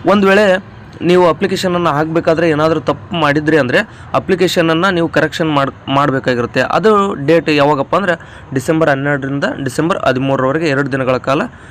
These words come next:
ನಿಮಗೆ, ಆ, ಅವಕಾಶವನ್ನು ನೀಡ್ತಾರೆ. ಅದೇ ರೀತಿಯಾಗಿ date of examination ನೋಡೋದಾದರೆ ಯಾವಾಗ ಎಕ್ಸಾಮ್ ನಡೆಯುತ್ತೆ ಅನ್ನೋದಾದರೆ ಜನವರಿ ಒಂದನೇ ತಾರೀಕು ಎರಡು ಸಾವಿರದ ಇಪ್ಪತ್ತೈದರಿಂದ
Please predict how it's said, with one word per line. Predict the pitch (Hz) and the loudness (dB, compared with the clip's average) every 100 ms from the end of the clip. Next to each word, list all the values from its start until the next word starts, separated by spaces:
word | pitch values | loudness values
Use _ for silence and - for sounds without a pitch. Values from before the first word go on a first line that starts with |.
| - - | -14 -4
ನಿಮಗೆ, | 135 127 - - - - | -2 -2 -6 -20 -12 -2
ಆ, | 139 131 127 127 - - - | 0 0 -2 -6 -12 -20 -4
ಅವಕಾಶವನ್ನು | 147 143 139 135 156 | -2 0 0 0 -2
ನೀಡ್ತಾರೆ. | 208 170 143 123 - - | 0 0 0 -4 -4 -2
ಅದೇ | 165 | 2
ರೀತಿಯಾಗಿ | 175 170 170 180 | 2 0 0 0
date | 135 156 170 170 | 2 2 2 0
of | 160 - 123 | -2 -6 -6
examination | 120 160 165 156 143 143 | 0 0 2 0 -2 -2
ನೋಡೋದಾದರೆ | 131 120 110 110 113 - - - | 0 0 -2 -2 -4 -6 -20 -6
ಯಾವಾಗ | 170 202 226 | 0 2 0
ಎಕ್ಸಾಮ್ | 180 147 175 165 | -2 0 2 2
ನಡೆಯುತ್ತೆ | 156 147 156 143 | 0 -2 0 0
ಅನ್ನೋದಾದರೆ | 139 139 135 127 147 220 - - 135 | 0 0 0 -2 -2 -6 -8 -14 -2
ಜನವರಿ | 156 185 208 196 | 0 2 4 4
ಒಂದನೇ | 151 147 190 | 2 2 0
ತಾರೀಕು | 185 160 156 170 | 0 2 2 2
ಎರಡು | 156 143 | 2 2
ಸಾವಿರದ | 165 156 | 0 -2
ಇಪ್ಪತ್ತೈದರಿಂದ | 143 156 147 135 120 113 | 0 -2 0 -2 -2 -2